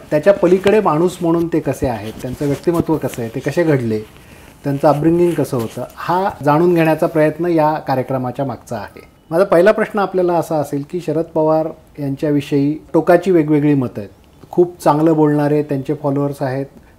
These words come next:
त्यांच्यावर टीका करणारे आहेत आणि त्याचवेळी शरद पवार म्हणजे गूढ व्यक्तिमत्व आहे, ते लवकर कळत नाही असं म्हणणारा देखील, आणि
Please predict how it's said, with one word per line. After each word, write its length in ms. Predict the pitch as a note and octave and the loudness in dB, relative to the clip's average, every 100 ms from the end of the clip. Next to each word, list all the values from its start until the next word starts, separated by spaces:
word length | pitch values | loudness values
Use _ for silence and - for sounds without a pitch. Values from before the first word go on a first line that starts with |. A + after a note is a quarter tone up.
| - | -12
त्यांच्यावर 320 | B2+ B2+ D3 | -8 -2 -2
टीका 280 | C#3 C#3 D3+ | -2 -2 0
करणारे 400 | D3 C#3+ C#3 C3+ | 0 -2 -4 -4
आहेत 240 | B2+ B2 D3+ | -6 -10 -12
आणि 160 | F#3+ G#3+ - | -12 -10 -2
त्याचवेळी 540 | E3+ - F3+ E3 G#3+ B3+ _ - - - - | -2 0 0 2 0 -6 _ -20 -20 -20 -4
शरद 160 | E3 F3 | 0 0
पवार 380 | F#3 F#3 F#3+ G3+ - - - | 0 4 4 2 -4 -18 -8
म्हणजे 260 | E3 E3 | -4 0
गूढ 260 | G3 D#3 G3+ | 0 4 6
व्यक्तिमत्व 600 | F#3+ D3+ - E3 D#3 E3 | 6 4 0 -2 0 -2
आहे, 100 | F3+ | 0
ते 160 | F3+ F3+ | 0 0
लवकर 320 | D3+ F3+ F#3 | 0 0 -2
कळत 340 | F#3 E3 F#3+ | 2 2 2
नाही 200 | C#3+ A#2+ | 0 -2
असं 300 | C3 B2 F3+ | -6 -4 -4
म्हणणारा 400 | E3 D#3 D3+ D#3 | -2 -2 0 0
देखील, 340 | D3+ D3 - F#3 | 0 -2 -6 -4
आणि 220 | F3 | -4